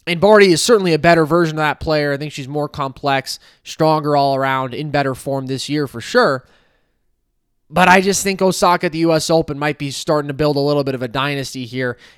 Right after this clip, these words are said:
And I feel like this is a tournament where she just needs to reestablish herself in the sport because of, obviously, her absence and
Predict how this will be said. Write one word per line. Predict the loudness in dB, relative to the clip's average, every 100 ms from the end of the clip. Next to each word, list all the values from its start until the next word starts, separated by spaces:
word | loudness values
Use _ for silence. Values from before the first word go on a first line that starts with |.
| -10
And | -6
I | -4
feel | 0 0
like | 0
this | -2
is | -4
a |
tournament | -6 -6 -6 -6
where | -6 -8
she | -10
just | -12 -12 -12 -18
needs | -16 -8 -2 0 0 -2 -8 -18 _ _
to | -10
reestablish | -4 -4 -2 -2 -2 -4
herself | -10 -6 -6 -6
in |
the | -12
sport | -8 -8 -8
because | -6 -4 -4
of, | -6 -12 _ _ _ _ _ _
obviously, | -4 -4 -4 -4
her | -2 2
absence | 2 2 -2 -10 -10
and | -12 -12